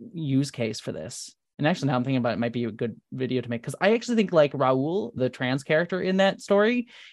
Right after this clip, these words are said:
is actually, I think, a really good depiction of a trans character, and does, like, it just, like, everyone treats him and accepts him. You know, he's seen as a boy. It, it's just, like, it's, it is just a great depiction of a trans character in that movie.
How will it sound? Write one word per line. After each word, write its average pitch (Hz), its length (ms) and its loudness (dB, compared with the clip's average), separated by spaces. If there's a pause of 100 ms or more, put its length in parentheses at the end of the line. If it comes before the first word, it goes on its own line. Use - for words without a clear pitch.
is 165 180 6
actually, 214 320 6
I 170 60 6
think, 185 140 0
a 170 60 0
really 175 360 0
good 139 540 2 (480)
depiction 214 300 2
of 180 80 6
a - 40 0
trans 143 260 2
character, 147 680 2
and 143 160 2
does, 143 220 6
like, 135 260 2
it 143 240 0
just, 139 220 -2
like, 131 260 2
everyone 131 480 2
treats 131 320 -4
him 127 220 2
and 117 100 -2
accepts 185 400 2
him. 170 460 4
You 123 80 0
know, 120 80 -2
he's 120 160 -6
seen 120 160 2
as 117 100 -2
a 131 60 0
boy. 208 460 6
It, 147 240 2
it's 135 80 2
just, 139 140 0
like, 139 200 2 (200)
it's, 160 300 2 (320)
it 160 260 6
is 147 480 6 (720)
just 156 220 0
a 156 60 2
great 139 320 4
depiction 139 400 0
of 120 140 0
a 127 60 2
trans 127 360 0
character 131 480 2
in 123 400 0
that 120 200 0
movie. 135 600 2